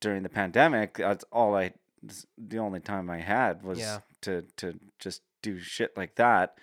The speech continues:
Speaker 2: Yeah.
Speaker 1: Things like podcasting and stuff like that, that was never in my realm at all before, and that became a thing, and it's continued into now.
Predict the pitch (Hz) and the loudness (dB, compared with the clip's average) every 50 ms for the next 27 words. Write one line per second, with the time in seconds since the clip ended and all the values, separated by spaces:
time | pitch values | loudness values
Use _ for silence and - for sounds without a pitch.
0 | - - 120 110 104 107 - - - - _ _ _ _ _ _ _ _ _ _ | -18 -14 -12 -10 -10 -12 -14 -16 -20 -20 _ _ _ _ _ _ _ _ _ _
1 | _ _ - 117 110 104 101 92 - - - 101 95 - _ _ _ _ _ - | _ _ -2 0 0 0 -2 -4 -4 -2 -2 -2 -2 -2 _ _ _ _ _ 0
2 | - 113 117 110 104 - - 113 104 101 - - 113 104 104 98 - 110 101 - | 6 6 6 6 6 4 4 4 4 4 2 -2 -4 -4 -4 -2 0 -2 0 0
3 | 104 - - 107 104 - 95 101 107 107 92 82 - - - - - 95 95 95 | 0 2 4 2 4 6 6 6 6 4 0 -4 -6 -16 -20 -16 -10 -6 -2 0
4 | 95 95 - 98 92 90 87 82 87 - _ _ _ _ _ _ - 98 98 92 | 0 0 2 0 0 0 -2 -4 -6 -12 _ _ _ _ _ _ -6 -4 -4 -4
5 | 90 85 85 82 - - 95 95 92 90 90 87 90 95 95 92 90 90 90 87 | -4 -6 -8 -10 -10 -6 -2 -2 0 0 0 -2 0 0 0 0 0 -2 -4 -6
6 | 92 - - 95 90 90 101 113 107 92 95 87 - - 92 90 87 90 104 104 | -8 -6 -2 0 4 6 8 8 6 6 4 -2 -2 -2 -2 2 2 2 2 2
7 | 95 92 92 101 - - 101 95 - - 98 95 90 87 - - - 90 90 90 | 2 2 2 2 0 -2 -6 -8 -6 -4 -6 -4 -4 -6 -8 -6 -6 -4 -4 -2
8 | 98 110 107 92 87 87 90 90 87 - - - - 101 87 - 98 95 92 92 | -4 -4 -4 -4 -4 -4 -6 -6 -8 -8 -12 -10 -10 -10 -8 -6 -6 -6 -4 -4
9 | 87 92 87 - - 90 87 90 95 104 101 90 90 95 | -4 -6 -6 -8 -8 -6 -2 0 0 2 2 2 0 -2